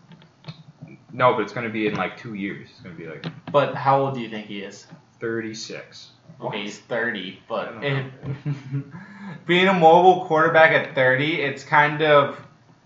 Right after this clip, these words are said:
Speaker 2: I'm not sure how much longer his lifespan will be as a mobile quarterback in the N F L. And
Speaker 1: Well,
Speaker 2: so I'm not
Speaker 1: it's not
Speaker 2: sure any
Speaker 1: even
Speaker 2: team's gonna take a big risk on him just because of that.
Speaker 1: It might not be so much as the mobility, it's just the fact that,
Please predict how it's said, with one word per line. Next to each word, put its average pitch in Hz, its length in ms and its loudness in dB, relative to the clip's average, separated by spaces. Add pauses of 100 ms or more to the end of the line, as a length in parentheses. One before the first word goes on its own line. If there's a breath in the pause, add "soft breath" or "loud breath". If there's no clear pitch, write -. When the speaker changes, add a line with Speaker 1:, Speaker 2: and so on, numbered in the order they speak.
(260)
Speaker 2:
I'm 151 160 2
not 170 200 10
sure 165 340 2
how 165 280 4
much 151 280 0
longer 127 600 6
his 120 640 -6 (460)
lifespan 123 760 -2
will 107 100 -6
be 117 200 -8
as 110 160 -8
a 110 60 -10
mobile 107 300 -8 (100)
quarterback 101 520 -8
in 107 60 -12
the 104 80 -14
N 110 160 -10
F - 180 -12
L. 113 280 -2
And - 100 -4
Speaker 1:
Well, 190 100 8
Speaker 2:
so 131 80 2
I'm 131 80 -2
not 131 140 6
Speaker 1:
it's 139 100 0
not 196 120 8
Speaker 2:
sure 214 160 6
any 151 180 6
Speaker 1:
even 143 120 -4
Speaker 2:
team's 139 300 -4
gonna 131 180 -2
take 135 200 0
a 123 60 -6
big 120 300 -4
risk 113 280 -2
on 143 180 6
him 165 300 -4 (440 soft breath)
just 139 240 -6
because 127 360 0
of 98 140 -8
that. 87 340 -10 (140)
Speaker 1:
It 143 100 -4
might 170 200 4
not 170 220 4
be 165 120 2
so 151 160 -4
much 143 260 -4
as 120 120 -8
the 117 160 -4
mobility, 117 640 0
it's 104 120 -4
just 120 180 -12
the 113 80 -8
fact 123 340 -2
that, 110 340 -6